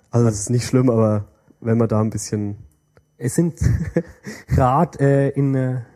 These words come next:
Speaker 2: in der Toilettensache muss man halt in, in Marokko und Westafrika einige Abstriche machen.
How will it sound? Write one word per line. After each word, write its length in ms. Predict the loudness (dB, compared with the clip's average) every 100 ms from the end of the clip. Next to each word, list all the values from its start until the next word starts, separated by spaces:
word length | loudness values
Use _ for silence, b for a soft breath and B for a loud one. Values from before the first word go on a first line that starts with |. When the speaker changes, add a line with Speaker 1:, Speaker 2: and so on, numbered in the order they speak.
| b _
Speaker 2:
in 100 | -2
der 220 | 2 2 0
Toilettensache 640 | -2 -2 -6 -2 -2 0
muss 160 | 0 2
man 160 | 0
halt 180 | 0 -2
in, 340 | -2 -4 -4 -8 -8
in 100 | -2
Marokko 460 | 0 0 0 2 0
und 260 | 0 -2 -2
Westafrika 840 | -2 -2 -4 -2 -2 -2 -2 -4 b b b _
einige 460 | -4 0 2 0 0
Abstriche 420 | -2 -2 -2 0
machen. 360 | -2 -4 -8